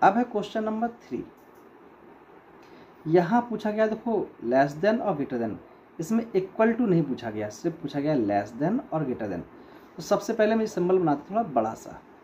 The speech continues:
ये बना लिया symbol हमने, ठीक है ना। अब हम दूसरा symbol नहीं बनाएंगे, जो अभी symbol बनाया हमने कौन सा वाला, ये वाला, ये वाला नहीं बनाएंगे,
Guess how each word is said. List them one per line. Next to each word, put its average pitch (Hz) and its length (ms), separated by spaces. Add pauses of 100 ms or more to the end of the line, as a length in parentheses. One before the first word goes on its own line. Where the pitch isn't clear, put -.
(340)
ये 143 320
बना 120 200
लिया 107 160
symbol 95 300
हमने, - 260 (1400)
ठीक - 160
है 160 80
ना। 262 80 (880)
अब 135 60
हम 190 180
दूसरा 180 340
symbol 233 240
नहीं 220 100
बनाएंगे, 123 300
जो 147 140 (720)
अभी 151 100
symbol 170 200
बनाया 170 220
हमने 208 120
कौन 226 120
सा 254 80
वाला, 285 140
ये 127 280
वाला, 98 240
ये 135 360
वाला 220 160
नहीं 214 140
बनाएंगे, 95 400